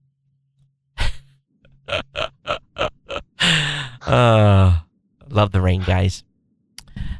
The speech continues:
Um, what to buy podcast fanatic for the holidays?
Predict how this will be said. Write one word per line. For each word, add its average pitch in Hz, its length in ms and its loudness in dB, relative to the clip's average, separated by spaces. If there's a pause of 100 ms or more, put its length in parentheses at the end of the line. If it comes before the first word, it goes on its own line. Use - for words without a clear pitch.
(140)
Um, 95 540 4 (140)
what 120 220 2
to 165 60 -6
buy 147 140 2
podcast - 600 0
fanatic 120 420 0
for - 160 0
the 101 100 2
holidays? 107 640 0